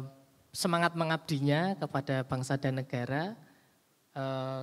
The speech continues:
kami benar-benar mengucapkan terima kasih, eh, atas kerjasama yang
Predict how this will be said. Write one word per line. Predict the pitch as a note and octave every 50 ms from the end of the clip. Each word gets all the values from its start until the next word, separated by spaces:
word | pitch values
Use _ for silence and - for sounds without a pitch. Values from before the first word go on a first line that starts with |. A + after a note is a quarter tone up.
| C3 - -
kami | C#3+ D#3 E3+ F#3+ G3+ G#3+ G#3 G3+ G3+ -
benar-benar | - D#3 D3+ C#3+ - D3 D3
mengucapkan | D3 D3+ D3+ D3 - D3+ C#3+ D3+ D3 D3 D3 C#3+ -
terima | - D3 D3+ C#3 C#3 C3+ C3+
kasih, | B2+ C3 - E3+ F3+ F3 - - - - _ _ _ _ _ _ _ - D3
eh, | C3+ C3+ C3 C3 C3 C3 C3 C3+
atas | C3 C3 - C3+ -
kerjasama | - D3 - - C3+ B2+ - C#3 C3+ C3+ C#3
yang | C#3+ C#3 C3+ C3 B2+ B2 B2 B2